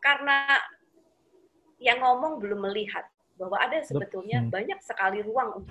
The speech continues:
Speaker 1: kita bisa melakukan eksplorasi dan membuat banyak kemajuan. Jangan-jangan yang kita sebut kemunduran justru sebetulnya adalah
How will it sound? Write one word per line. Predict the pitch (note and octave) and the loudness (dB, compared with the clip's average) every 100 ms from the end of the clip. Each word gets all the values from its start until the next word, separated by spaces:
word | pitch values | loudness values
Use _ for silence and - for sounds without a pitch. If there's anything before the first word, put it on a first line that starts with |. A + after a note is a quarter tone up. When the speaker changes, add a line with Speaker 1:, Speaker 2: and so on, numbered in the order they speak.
| - | -16
Speaker 1:
kita | - G3 G3 | -4 -2 -2
bisa | E3+ F#3+ | -6 -8
melakukan | F#3 F#3 F3+ F3 F3+ | -4 -2 -2 -4 -8
eksplorasi | F#3 - F#3+ F#3 F#3 C#4 A3 | -8 -8 -4 -2 -2 -2 -6
dan | F#3 | -6
membuat | F#3+ F3 F#3+ | -6 -4 -4
banyak | F#3+ F3 E3 - | -4 -8 -10 -12
kemajuan. | E3 - - - _ - - - | -14 -14 -20 -20 _ -20 -20 0
Jangan-jangan | A#3 B3 B3+ C4+ D#4+ | 4 4 6 6 6
yang | D4+ D4 | 2 0
kita | - | -4
sebut | C#4+ A#3+ C4 C#4 | -4 -6 -10 -10
kemunduran | B3+ B3+ A#3 B3 B3 | -8 -4 0 2 2
justru | A3 G#3+ A3+ | -2 -4 -6
sebetulnya | F#3 F#3+ G3 A#3 A#3+ | -6 -10 -6 -4 -2
adalah | F#3 E3 F#3 | -2 -4 -6